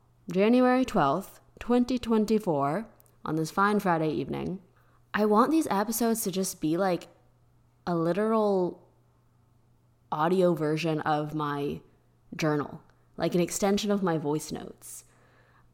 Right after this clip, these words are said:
I'm done trying to, like, craft or compose some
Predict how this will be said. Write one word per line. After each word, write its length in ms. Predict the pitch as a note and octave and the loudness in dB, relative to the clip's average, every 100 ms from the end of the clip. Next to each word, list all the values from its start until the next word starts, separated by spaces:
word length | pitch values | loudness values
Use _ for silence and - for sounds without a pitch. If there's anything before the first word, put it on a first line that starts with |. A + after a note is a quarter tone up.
| - | -2
I'm 160 | F#3 F#3+ | 0 4
done 320 | G3 A#3 C#4 | 4 4 2
trying 600 | - F#3+ F3 F3+ F3 F3 | 0 0 0 2 0 -2
to, 160 | - | -4
like, 360 | E3+ C3 - _ | -4 -4 -8 _
craft 480 | - F#3 D3 F3+ E3+ | 0 4 4 2 -8
or 40 | |
compose 760 | D#3 D3+ - D#3 D3+ D#3 D#3 - | -4 -4 -2 0 2 0 -4 -6
some 460 | - C#3+ C#3 D3 | -4 -2 -2 -4